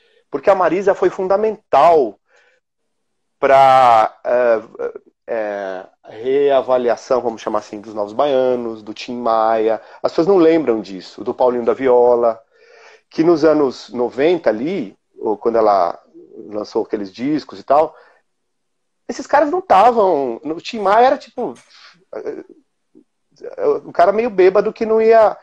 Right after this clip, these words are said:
que não ia no show, era isso, pra quem? Em decade-, decadente. O Tim Maia foda que a gente sabe que ele é, vê-, a gente, eh, ressignificou de novo essa palavra que é meio besta, mas depois que ele morreu.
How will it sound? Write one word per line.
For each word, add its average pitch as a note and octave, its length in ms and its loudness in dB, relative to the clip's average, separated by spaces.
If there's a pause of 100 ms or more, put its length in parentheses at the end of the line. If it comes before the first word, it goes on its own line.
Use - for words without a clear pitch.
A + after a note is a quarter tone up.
(120)
que - 100 -12
não G3 100 -2
ia G3 100 2
no A#3+ 100 -2
show, C#3 240 2
era D#3+ 160 4
isso, E3+ 440 -8
pra B2 120 -2
quem? A2+ 340 -4 (360)
Em C3 80 -10
decade-, E3 460 0
decadente. D3+ 800 -2 (720)
O C#3 100 0
Tim E3 200 -2
Maia E3 200 4
foda D3+ 360 2
que - 60 -6
a D3 40 2
gente C3 160 -8
sabe B2+ 240 -2
que - 100 -14
ele G#2+ 200 -6
é, E3 360 2 (160)
vê-, A#2 300 -2
a A#2 120 2
gente, B2 480 -8
eh, A#2 260 4
ressignificou B2+ 800 -4
de A#2 140 -8
novo G#2+ 140 -4
essa G#2 120 -8
palavra G2+ 380 0
que - 120 -10
é - 20 -10
meio G#2+ 160 -6
besta, A2 400 -4
mas A2 280 -8 (480)
depois E3 1080 0
que C#3 100 -6
ele B2+ 100 -4
morreu. G2+ 460 -10